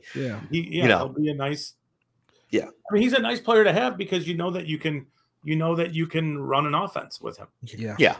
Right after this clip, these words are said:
Speaker 2: It's just
Speaker 3: But
Speaker 2: he got a ton of, he's got a ton of luck.
Speaker 3: Yeah.
Speaker 2: Um, in the last little while, I mean, he has, he has made some bad choices. He, uh
Speaker 1: It's expected. He,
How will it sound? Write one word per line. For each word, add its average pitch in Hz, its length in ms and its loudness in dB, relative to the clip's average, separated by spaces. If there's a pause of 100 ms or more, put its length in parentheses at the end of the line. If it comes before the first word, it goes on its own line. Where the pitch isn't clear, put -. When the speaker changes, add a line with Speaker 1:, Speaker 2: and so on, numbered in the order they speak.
(120)
Speaker 2:
It's 147 240 -6
just 170 180 4
Speaker 3:
But 147 200 10 (480)
Speaker 2:
he 185 120 -6
got 202 160 4
a 143 60 0
ton 190 260 2
of, 143 180 0
he's 151 320 -4
got - 160 -4
a - 60 -2
ton - 240 -4
of 135 140 -2
luck. - 400 -2 (560)
Speaker 3:
Yeah. 110 180 6 (200)
Speaker 2:
Um, 131 180 -4 (160)
in 147 120 -2
the 143 80 -2
last 143 300 0
little 180 240 0
while, 156 180 4
I 156 40 0
mean, 131 140 -4
he 113 80 -8
has, - 280 -4 (360)
he 160 160 -2
has 147 240 0
made 165 220 -2
some 147 140 -4
bad 139 260 0
choices. 135 520 -6 (560)
He, 151 360 -2
uh 117 480 -2
Speaker 1:
It's - 180 2
expected. 208 480 6
He, 185 140 10